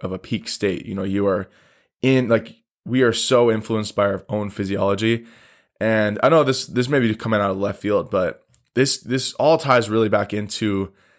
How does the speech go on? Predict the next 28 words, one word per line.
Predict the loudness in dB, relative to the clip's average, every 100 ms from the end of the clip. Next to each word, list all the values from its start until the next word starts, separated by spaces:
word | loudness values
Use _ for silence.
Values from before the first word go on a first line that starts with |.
| _
like, | -6 -6 -4
success, | -6 -2 2 4 4 0 -4
confidence, | -2 -2 -2 -6 -6
making | -8 -6 -4
money, | -2 0 -2
all | 2 2
the | 4
sort | 2 -2
of |
stuff | 0 0
that | 0
we | 0
like | -2
to | -4
talk | -6 -2
about | -2 -2
on | -2
this | -6 -6
channel. | -2 2 2 0 -4 -20 _ _ _
Um, | -6 -2 0 0 0
but |
yeah, | 0 2
it's, | 2 2
it | 0
starts | 2 4 4 4
with | 0
having | 0 0 0 0
that, | 2 2 -2